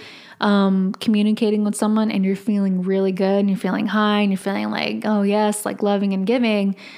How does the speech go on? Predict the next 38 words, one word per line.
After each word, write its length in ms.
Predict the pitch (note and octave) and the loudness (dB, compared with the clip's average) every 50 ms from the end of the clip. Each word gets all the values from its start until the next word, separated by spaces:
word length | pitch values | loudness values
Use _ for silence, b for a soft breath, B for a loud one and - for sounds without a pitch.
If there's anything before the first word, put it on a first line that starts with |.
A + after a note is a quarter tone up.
| B B B B B | B B B B B
But 120 | - G#3 | 0 0
then 120 | G#3+ G#3+ G#3 | 2 2 2
all 120 | G#3 G#3 | 2 2
of 60 | G3+ | 0
a 40 | G3+ | -2
sudden 280 | G3 - A3+ A3 G#3+ G#3 | -2 -2 0 0 0 0
you 100 | G#3 G#3 | 0 0
leave 180 | G#3 G3+ G3 | 0 0 -2
the 60 | F#3+ F#3+ | -2 -2
conversation, 760 | G#3 G3 G3 G3 F#3+ - A3+ A3 A3+ A3+ A3 - G3+ G3 | -2 -2 -2 -2 -2 0 0 0 0 0 0 -2 -2 0
you 120 | G3 F#3+ F#3+ | 0 0 0
feel, 140 | F#3 G3+ F#3+ | 0 0 0
like, 160 | F#3+ F#3 F#3 | 0 0 -2
super 280 | - - G#3 F#3+ G3 F#3 | -2 -4 -4 -2 -2 -4
toxic 500 | F#3 - G3 G3 G3 F#3+ - - F#3+ F#3 | -2 0 0 0 0 -2 -4 -4 -4 -2
and 140 | F#3+ F#3+ F#3 | -2 -2 0
drained 340 | F#3 G3 G3 G3 G3 G3 | 0 0 0 0 0 0
and 100 | F#3+ F#3+ | 0 0
all 180 | G3 G#3 A#3 A#3 | 0 0 0 0
this 120 | G#3+ F#3+ | 0 -2
stuff. 340 | - - F#3 F#3 F#3+ F#3+ - - B B B B B B B B | -2 -2 -2 -2 -2 -4 -6 -10 B B B B B B B B
It, 560 | B G#3 G3+ G3+ G3+ F#3+ G3 - - - D#3 - _ - | B 0 2 2 2 0 0 -4 -6 -10 -12 -16 _ -20
<laughs> 140 | - - _ _ _ _ - C#4+ F4 E4+ D#4+ D4+ C#4 B3+ A3+ A3+ B B | -20 -20 _ _ _ _ -6 -4 -4 -2 -4 -4 -6 -8 -12 -14 B B
Then 300 | - G#3+ G#3+ G#3+ G#3+ A3+ | -2 0 0 0 0 2
that's 260 | A3 G#3+ A3 A3 - A#3 | 2 2 0 0 0 0
your, 380 | A3+ A3 A3 G#3+ G#3+ A3+ A3+ | 0 2 2 2 0 -2 -2
that's 260 | G#3 G#3+ A3 A3 - | 0 0 0 0 0
your 160 | A#3 A3 G#3+ G#3 | 0 0 0 0
guide 560 | G3+ F#3+ F#3 - G#3 G#3 G#3 G3+ F#3+ F#3 - | 0 0 0 2 2 2 2 2 0 0 0
literally 480 | G#3 G3+ G3+ G3+ G3 G3 G3 G3 G3 | 0 0 2 2 2 2 4 2 2
saying, 320 | F#3+ - - G3 F#3+ F#3+ F#3 | 0 0 0 0 0 2 2
like, 180 | F#3 F#3+ G3 | 0 0 0
"Hey, 180 | - A#3 A3+ A3+ | 0 0 0 2
let's, 340 | A3+ A3 A3+ A3+ A3+ - - | 2 0 0 -2 -2 -2 0
let's, 320 | A#3+ A#3+ A#3 A#3+ - - | 0 0 0 -2 -4 -2
let's 240 | C4 B3+ C4 B3+ - | 0 0 0 -2 -4
kind 340 | - - C4+ C#4 C4+ C#4 C#4 | -6 -2 0 2 2 2 2
of 140 | C4 C4 | 0 0